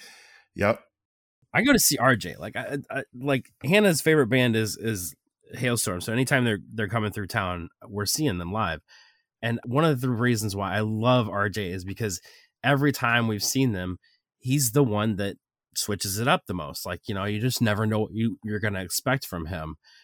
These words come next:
Speaker 2: Um, and this time he basically had his drums on a huge platform to where he's playing probably ten, fifteen feet above the band, which was just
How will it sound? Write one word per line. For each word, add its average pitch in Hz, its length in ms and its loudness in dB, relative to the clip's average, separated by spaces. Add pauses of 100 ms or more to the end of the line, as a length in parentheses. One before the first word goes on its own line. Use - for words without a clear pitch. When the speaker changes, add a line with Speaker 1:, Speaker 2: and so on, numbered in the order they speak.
(200)
Speaker 2:
Um, 87 240 -2
and 101 160 -2
this 127 240 0
time 98 340 0
he 107 140 -2
basically 110 480 -2
had 104 180 -4
his 95 240 -4
drums 101 460 0
on 90 100 -6
a 85 40 -8
huge 175 640 0
platform 110 640 -2
to 92 80 -8
where 95 140 -4
he's 120 240 0
playing 110 500 0
probably 110 380 0
ten, 110 320 0
fifteen 104 420 -4
feet 104 220 -2
above 95 280 -2
the 90 80 -4
band, 85 520 -4 (520)
which 147 280 2
was 175 140 6
just - 220 2